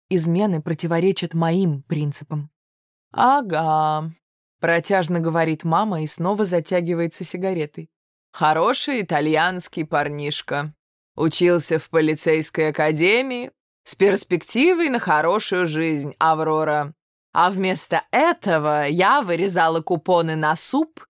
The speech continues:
и брала двойные смены в пиццерии. Черт возьми, Бог словно специально наградил меня такой работой в отместку за то, как я поступила с Тони».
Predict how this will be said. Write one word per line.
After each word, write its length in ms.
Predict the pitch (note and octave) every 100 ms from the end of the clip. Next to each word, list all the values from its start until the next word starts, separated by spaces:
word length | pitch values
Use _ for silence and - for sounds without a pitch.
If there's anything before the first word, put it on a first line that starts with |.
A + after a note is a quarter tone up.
| -
и 120 | F#3+
брала 440 | G3 F#3+ F3+ F3
двойные 560 | E3+ F3 D#3 D#3 D#3 D3
смены 540 | - E3 F3+ C4+ C#4
в 120 | C4
пиццерии. 920 | - A3 - - F#3 D#3+ D3+ C#3+ C#3+ D3 _ _ _ _ _ -
Черт 380 | - F#3+ F3+
возьми, 460 | E3 D#3 D#3+ E3 D#3+
Бог 560 | E3 F#3+ A#3+ A3+ - - _ _
словно 540 | - G3+ G#3 A3 A3+
специально 720 | A3+ - A3+ - F#3+ E3 D#3 D#3+
наградил 580 | E3+ D#3+ F3+ F3 D#3+
меня 260 | D#3 D#3+ D#3+
такой 320 | E3+ D#3+ F#3+
работой 560 | F3 F#3 F#3 D3+ D3 D#3
в 80 | D#3
отместку 560 | D#3+ E3+ D#3 - -
за 180 | F3 D#3+
то, 200 | - A3
как 200 | - D#3
я 200 | F3+ E3
поступила 640 | D#3+ E3 - D#3 E3 D#3
с 120 | D3+ -
Тони». 520 | - C#3 C#3+ D3